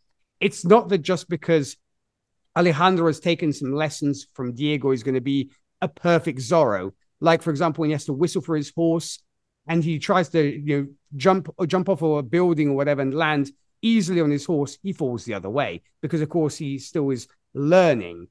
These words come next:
So it's, it's, that's why I say it's very much could be a, uh, could have been a franchise, 'cause this is the introduction to the new Zorro. This is the passing of the torch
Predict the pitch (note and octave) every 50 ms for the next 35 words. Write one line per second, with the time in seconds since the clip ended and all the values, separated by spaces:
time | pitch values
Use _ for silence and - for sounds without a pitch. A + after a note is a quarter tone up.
0 | _ _ _ _ _ _ - - E3+ D#3 - - - - E3 C#3+ - F#3+ G3 F#3+
1 | - F#3+ E3 D#3 D3+ D3+ - D3+ D3 - - D3 D3 C#3+ C#3 C#3 - - - B2+
2 | C3 C#3 C3 C3 C3+ C3 B2 B2 A#2+ A#2 A2+ B2+ C3+ - C#3+ B2+ C3 B2+ A#2+ -
3 | F3+ F#3 G3+ F#3+ - - D#3 B2 B2+ - - C#3 C#3 C#3 C#3 C#3+ C3 A#2 A#2+ C#3+
4 | C#3+ C#3 C3+ - _ _ _ _ _ _ F3+ G#3 G3+ - - E3+ C#3+ B2 E3 D#3+
5 | - - - - - B2 A2+ A#2 A2+ - _ _ - D#3+ D3+ D3 C#3+ D3 D3 C#3+
6 | C3+ B2+ A#2 - C#3+ C3 B2 A2+ G#2+ G#2+ G#2 G#2+ - - C#3+ G#2+ - C3 - _
7 | - D#3+ D#3+ E3 D3+ - - D3 C3 B2+ B2 A#2+ - - - E3 D3+ B2 G#2+ -
8 | - - - -